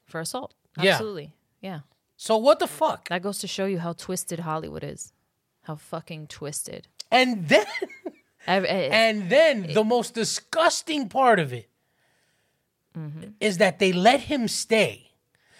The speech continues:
Speaker 2: And now they're saying, you know, 'cause
Speaker 1: No,
Speaker 2: they,
Speaker 1: we t-,
Speaker 2: 'cause
Speaker 1: we
Speaker 2: this
Speaker 1: asked him
Speaker 2: was,
Speaker 1: to
Speaker 2: by the way,
Speaker 1: leave, and
Speaker 2: yeah, this was the first time that a black,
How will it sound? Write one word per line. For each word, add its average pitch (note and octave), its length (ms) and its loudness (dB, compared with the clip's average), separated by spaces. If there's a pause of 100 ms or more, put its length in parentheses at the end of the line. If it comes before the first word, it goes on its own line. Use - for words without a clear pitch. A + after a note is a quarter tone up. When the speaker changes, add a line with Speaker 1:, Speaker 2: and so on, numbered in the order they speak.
(180)
Speaker 2:
And E3+ 180 0
now E3+ 200 4
they're D3+ 100 -4
saying, C#3+ 400 -2
you C3+ 80 -8
know, B2 220 -6
'cause - 160 -10
Speaker 1:
No, E3 140 -8
Speaker 2:
they, C#3+ 100 -8
Speaker 1:
we D#3+ 80 -10
t-, F3+ 120 -8
Speaker 2:
'cause D#3+ 60 -6
Speaker 1:
we E3+ 60 6
Speaker 2:
this G3+ 80 8
Speaker 1:
asked A#3+ 160 6
him F4 60 0
Speaker 2:
was, - 80 -6
Speaker 1:
to F#3 80 4
Speaker 2:
by C#4 100 8
the - 80 6
way, C#4+ 80 6
Speaker 1:
leave, D3 220 -6
and D#3 100 0
Speaker 2:
yeah, G#3 160 6
this A#3 160 -6
was C#4+ 100 -10
the C4 80 -6
first C4 260 -4
time B3+ 140 -2
that G#3 120 4
a E3 80 2
black, F3 500 -4